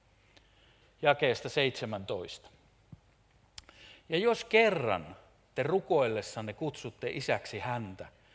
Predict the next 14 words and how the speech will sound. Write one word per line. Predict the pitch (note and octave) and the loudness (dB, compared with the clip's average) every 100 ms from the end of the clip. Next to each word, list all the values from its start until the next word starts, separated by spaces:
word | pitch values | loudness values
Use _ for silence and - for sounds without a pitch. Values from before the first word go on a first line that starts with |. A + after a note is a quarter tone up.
| - _ | -20 _
joka | C3 C#3+ C3 | -2 0 0
puolueettomasti | G#3+ G3+ E3+ C3 G#2+ - A#2 G#2+ - A2+ - | 2 0 2 2 0 -2 -6 -4 -6 -10 -8
tuomitsee | D#3+ C#3+ A#2+ G2+ - G2+ G2+ | -2 0 -2 -6 -6 -4 -4
kunkin | E3 D#3+ B2 G#2+ | -6 -6 -6 -8
hänen | A#2+ C3 A2 | -6 -6 -6
tekojensa | G#2 C3 A#2+ A2 G2+ - A2+ | -6 -6 -4 -4 -6 -10 -6
mukaan, | C3 B2 - G2 - - _ _ _ _ - - | -4 -4 -4 -8 -8 -14 _ _ _ _ -20 -12
niin | D#3+ E3+ E3 | -4 -4 2
eläkää | G3+ A3 F#3+ - B2+ A#2+ | 4 6 4 4 2 2
Jumalan | C3 D#3+ C#3 G#2+ G#2 | 0 -2 0 0 -2
pelossa | C3 A#2+ G2+ - G2 | -2 0 -2 -6 -12
tämä | A2+ G#2+ | -8 -6
muukalaisuutenne | A#2+ F3+ D#3 B2 G#2+ G2 - G2 G2+ G#2+ A2+ - | -4 -6 -4 -4 -4 -6 -8 -10 -10 -10 -8 -6
aika. | G2+ D#2 - | -6 -6 -14